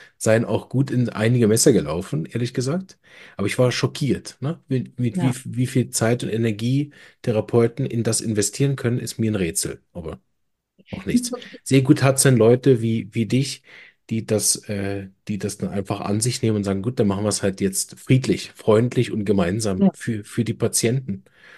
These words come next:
Speaker 1: Und das war ja
Speaker 2: Ja.
Speaker 1: schon immer so, wenn man schaut, die ganze Homöopathie-Bewegung hat ja, ist ja immer über die Patienten getragen worden.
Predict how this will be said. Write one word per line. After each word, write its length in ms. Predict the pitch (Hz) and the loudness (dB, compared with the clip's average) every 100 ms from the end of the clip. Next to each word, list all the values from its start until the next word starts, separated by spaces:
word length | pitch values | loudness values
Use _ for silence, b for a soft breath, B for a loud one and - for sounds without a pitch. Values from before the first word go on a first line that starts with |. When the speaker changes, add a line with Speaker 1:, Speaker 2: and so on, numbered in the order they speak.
| B B B | B B B
Speaker 1:
Und 140 | - 123 | -2 0
das 160 | 135 | 2
war 80 | 156 | 4
ja 60 | 156 | 4
Speaker 2:
Ja. 60 | |
Speaker 1:
schon 100 | 160 | 4
immer 200 | 123 143 | 2 2
so, 180 | 156 143 | 2 2
wenn 120 | 131 | 2
man 140 | 123 117 | 2 2
schaut, 300 | - 127 135 | 2 2 2
die 40 | |
ganze 320 | 107 117 - | 0 0 0
Homöopathie-Bewegung 1120 | 135 127 127 - 123 - 123 120 117 107 113 110 | 0 0 0 -4 -6 -2 -2 0 -2 0 -2 -2
hat 180 | 113 - | -4 -4
ja, 100 | 101 | -6
ist 200 | 113 - | -4 -2
ja 100 | 117 | -2
immer 260 | 123 127 | 2 0
über 180 | 110 101 | 0 -2
die 80 | 104 | -6
Patienten 520 | - - - 92 82 | -6 -6 -2 -2 -2
getragen 500 | 92 92 82 80 85 | -8 -8 -8 -8 -10
worden. 260 | - - 98 | -12 -16 -20